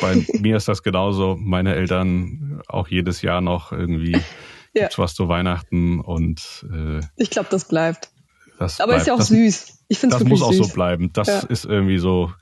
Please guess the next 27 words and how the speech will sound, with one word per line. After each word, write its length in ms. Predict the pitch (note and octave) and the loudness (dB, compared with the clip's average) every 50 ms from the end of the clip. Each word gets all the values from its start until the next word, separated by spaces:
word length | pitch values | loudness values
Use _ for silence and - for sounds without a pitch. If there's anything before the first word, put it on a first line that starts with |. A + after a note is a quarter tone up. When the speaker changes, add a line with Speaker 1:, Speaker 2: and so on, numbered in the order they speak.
| - - - | -20 -4 -2
Speaker 2:
<laughs> 320 | - A#3+ - - C#4 - - | -2 -2 0 -2 -2 -2 -2
Speaker 1:
Heimat 460 | - - G2 - - - - - - | -4 0 2 2 2 2 0 -4 -4
und 320 | - F#2 F2+ F2 D#2+ - _ _ - | -4 -4 -4 -4 -6 -14 _ _ -6
da 120 | F#2 F2+ | -6 -4
gehört 240 | E2+ F#2 F2+ G2 - | -2 -2 -2 -2 0
man 140 | F#2+ F2+ E2+ | -2 -2 -2
zusammen 520 | - F2 F2 D#2+ F2 E2+ F#2 F2+ F2 D#2+ | -2 -4 -2 -2 0 2 2 2 2 0
und 300 | D2+ E2+ E2 D#2+ D#2 - | 0 -2 -2 -2 -4 -6
ich 120 | - D#2+ - | -10 -12 -8
glaube, 340 | - E2+ D#2 D#2 D2+ D#2 D#2+ | -4 -2 -2 -2 -2 0 0
Speaker 2:
Genau. 200 | D#4 A3+ F#3+ F3+ | 0 2 2 2
Speaker 1:
wir 80 | - | 2
werden 140 | E2 D#2 E2 | 0 0 0
genauso 400 | D#2 D#2+ D#2+ D#2+ D#2+ D#2+ D#2+ D#2 | -2 0 0 0 0 -2 -2 -4
sein. 200 | D#2 - - - _ _ _ _ - - - - | -4 -6 -8 -10 _ _ _ _ -20 -20 -16 -12
Speaker 2:
<laughs> 420 | - - - - A3+ - - A#3 - _ - - _ _ - _ | -10 -10 -4 -4 -2 0 0 0 0 _ -20 -20 _ _ -14 _
Speaker 1:
Toll. 360 | - C3 C3+ A#2 F#2 E2 D#2 - - - - - - | 0 0 2 2 2 0 -2 -4 -8 -16 -18 -18 -20
Vielen, 360 | - - B2+ C3 C#3+ C#3+ C3 | -4 0 2 2 4 2 2
vielen 260 | - - C3+ C3 A#2+ | 2 2 2 2 2
Dank 200 | A#2 B2 B2+ B2 | 2 2 0 -2
für 160 | - - C3 | -2 -2 0
die 120 | A#2 A#2 A2+ | 2 2 2
Geschichte. 580 | A#2 A2+ - - C3 A#2+ - - C3 B2+ B2 A#2+ A#2 | 2 2 2 2 0 0 0 0 0 2 2 2 0
Vielen 320 | - - - A2+ A2 A2 G2+ | -2 -2 0 2 2 4 2
Dank 260 | G#2+ G#2+ A2 A2+ A2 | 2 2 2 0 -2
für 200 | - - A2+ G#2 | -2 -2 -2 0
die, 320 | G2+ G2+ G2+ G#2 G2+ G2 | 0 2 2 2 0 -2